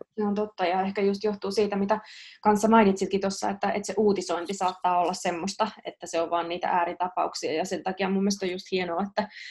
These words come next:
ollaan tässä sunkaan puhumassa, että voidaan ehkä niin kuin avata jollekin semmoista niin kuin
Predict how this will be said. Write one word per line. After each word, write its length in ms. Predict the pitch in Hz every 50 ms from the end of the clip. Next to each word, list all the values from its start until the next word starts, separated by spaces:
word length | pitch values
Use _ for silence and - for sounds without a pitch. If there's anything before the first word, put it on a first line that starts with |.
| - -
ollaan 300 | - 208 208 190 196 196
tässä 200 | 202 208 202 220
sunkaan 380 | 214 220 214 208 196 196 202 202
puhumassa, 500 | 220 240 214 208 196 180 175 190 - 190
että 160 | 185 - 190
voidaan 320 | 185 185 185 185 185 180 180
ehkä 240 | 185 185 - 190
niin 160 | 180 180 180 180
kuin 200 | - 196 202 202 - - - - - - - - _ _ - -
avata 320 | 208 202 196 190 196 196
jollekin 480 | 190 190 196 190 190 196 196 - 214 220 - -
semmoista 420 | - - 202 196 196 202 196 - 208
niin 180 | 208 202 202
kuin 160 | 202 220 214